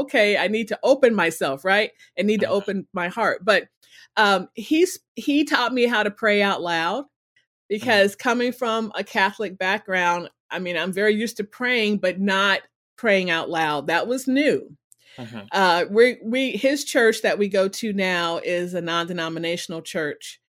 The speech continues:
Speaker 1: And then I have a church that I also go to that's in a town where I used to live, so I don't go there every Sunday.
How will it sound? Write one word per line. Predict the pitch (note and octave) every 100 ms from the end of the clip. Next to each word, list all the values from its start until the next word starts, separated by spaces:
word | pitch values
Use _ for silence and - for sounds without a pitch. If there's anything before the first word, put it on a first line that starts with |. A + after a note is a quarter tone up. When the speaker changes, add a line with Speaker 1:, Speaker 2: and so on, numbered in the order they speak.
| _ _ -
Speaker 1:
And | F#3 F#3
then | F3+ F3+
I | - G#3+ A#3+
have | C4 A#3+
a | G3+
church | - A3 F3 E3+
that | F3+ E3+
I | E3+
also | B3 - B3 G3+
go | F3 E3
to | - F3+ E3+ D3+
that's | E3 D#3 - - _ _ _ _ _ -
in | G3+
a |
town | E3+ A3 G3+ F#3+
where | F3
I |
used | E3+ F#3 -
to | F3
live, | F#3 F3 D3+
so | G3+
I | F3
don't | E3+
go | F3
there | D#3+ F3
every | F#3 E3
Sunday. | E3 E3 D#3+ D#3